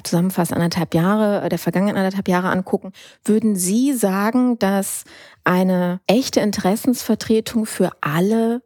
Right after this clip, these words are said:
Gruppen des Volkes, und ich gucke jetzt mal speziell auf den Mittelstand, auf die Unterne-, auf das Unternehmertum, ähm, dass, äh, da wirklich eine echte Vertre-,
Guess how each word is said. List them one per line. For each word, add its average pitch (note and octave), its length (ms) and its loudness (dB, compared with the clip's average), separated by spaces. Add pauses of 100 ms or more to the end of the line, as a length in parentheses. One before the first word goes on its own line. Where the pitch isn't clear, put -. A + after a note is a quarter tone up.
(160)
Gruppen A3 720 0 (380)
des - 220 -4
Volkes, G3 600 0
und F3+ 120 0
ich - 100 -8
gucke - 200 -2
jetzt - 120 -6
mal F3+ 80 0
speziell F#3 420 -2
auf - 140 -6
den F3 140 0
Mittelstand, G3 640 0
auf - 100 -6
die - 100 -4
Unterne-, F3 420 0
auf F3 100 -6
das - 160 -2
Unternehmertum, G3+ 800 0 (400)
ähm, F3+ 260 2
dass, - 240 0
äh, - 160 -4 (380)
da F#3 160 4
wirklich G3 200 -2
eine B3+ 100 2
echte F#3 160 -2
Vertre-, - 380 -2